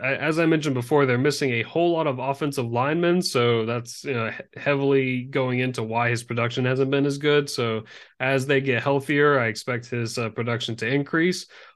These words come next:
Also, defenses going into the year, uh, you know, he was the one thing you had to stop because he was the one thing that was proven to work.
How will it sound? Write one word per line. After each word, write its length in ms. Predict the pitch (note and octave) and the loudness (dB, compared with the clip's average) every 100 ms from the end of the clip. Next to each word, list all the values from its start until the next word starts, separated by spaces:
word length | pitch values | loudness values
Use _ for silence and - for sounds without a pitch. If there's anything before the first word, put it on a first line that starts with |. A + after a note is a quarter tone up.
| _ | _
Also, 480 | D#3 F3 F#3 F3 E3+ | -2 0 2 4 4
defenses 840 | D3+ D3 F3+ F3+ E3 D#3 D#3 C#3+ | 2 2 2 2 -2 0 -4 -2
going 260 | C#3+ C#3+ C#3+ | 2 4 4
into 200 | E3+ E3+ | 2 0
the 120 | D3 | -4
year, 560 | C#3 C#3+ C#3+ C#3+ C#3+ C3+ _ - | 0 2 4 4 2 -4 _ -6
uh, 40 | |
you 240 | C3 B2+ B2+ | -4 -2 0
know, 180 | B2 | 0
he 160 | A#2+ E3 | 2 2
was 260 | D#3 D3 C#3 | 4 2 2
the 100 | C3+ | 2
one 340 | C3+ D3 C#3 | 2 2 2
thing 240 | D3+ C#3+ | 0 0
you 100 | C3 | 0
had 200 | B2 C3+ C3 | -2 -4 -6
to 80 | |
stop 360 | A#2 - C3+ A2+ | -6 -2 -2 -2
because 260 | A#2 A#2 A2+ | -6 -6 -2
he 80 | |
was 100 | B2 | -2
the 80 | B2 | 0
one 160 | B2 B2 | 0 2
thing 120 | B2+ | 2
that 80 | B2 | 0
was 140 | A2+ | -2
proven 300 | - C#3 B2+ | 0 0 2
to 80 | A#2 | 0
work. 400 | A#2 B2+ G#2 - | 2 2 0 -6